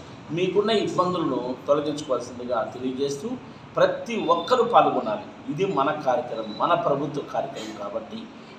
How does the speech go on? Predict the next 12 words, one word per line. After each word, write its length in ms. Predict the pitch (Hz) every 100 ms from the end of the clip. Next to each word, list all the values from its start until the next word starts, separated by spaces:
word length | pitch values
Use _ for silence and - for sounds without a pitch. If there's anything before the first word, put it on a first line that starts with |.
| -
ఈ 300 | 160 156 -
అమ్మవారిపేట 640 | 127 156 165 160 151 143 -
సచివాలయంలో 640 | - 135 - 127 123 123
ఉండే 320 | 123 117 113
అందరూ 680 | 107 117 147 180 196 165 - - - - - - - -
గృహస్థులు 460 | 147 160 160 165 139
కూడా 440 | 131 120 110 - 120
పాల్గొని 520 | 131 135 147 - - - 143
ఈ 160 | 156
కార్యక్రమాన్ని 580 | 139 135 - 143 135 123
జయప్రదం 520 | 127 117 131 131 123
చేయాల్సిందిగా, 640 | 123 123 123 135 139 -